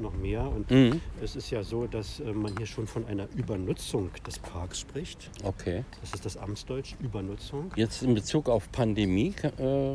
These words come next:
Speaker 1: Nee, schon
Speaker 2: das ist ja
Speaker 1: vorher,
Speaker 2: eine andere
Speaker 1: aber, äh,
Speaker 2: Situation.
Speaker 1: schon vorher, aber das
Speaker 2: Aha.
Speaker 1: ist durch die Pandemie, also da ist das Fass übergelaufen, ne?
Speaker 2: Okay.
Speaker 1: Und, ähm,
Speaker 2: Also es, ich, was ich erinnere, dass, ähm, sehr viele quer durch den Park gelaufen sind,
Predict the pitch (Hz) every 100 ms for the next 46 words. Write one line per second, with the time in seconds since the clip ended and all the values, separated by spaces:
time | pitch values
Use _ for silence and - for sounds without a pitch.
0 | 131 127 131 160 123 135 151 185 170 113
1 | 110 98 95 90 87 90 - - 147 123
2 | 156 170 170 156 139 135 101 120 - 143
3 | 147 - 131 127 131 131 131 - 107 117
4 | 117 127 - - - - 117 135 - -
5 | 123 - 104 92 82 80 - 92 - 98
6 | 139 - - 101 - 92 123 - - -
7 | - - - - - 123 120 113 - 131
8 | 120 120 113 120 123 - - - - 139
9 | 143 - 123 123 156 165 202 170 151 156
10 | 139 143 143 131 127 123 - 127 120 120
11 | 117 107 110 113 101 131 135 - - 123
12 | 120 117 117 113 110 110 107 95 - 101
13 | 107 110 - - - 120 127 131 131 123
14 | 127 110 117 110 - 101 92 85 90 98
15 | 90 - 90 87 85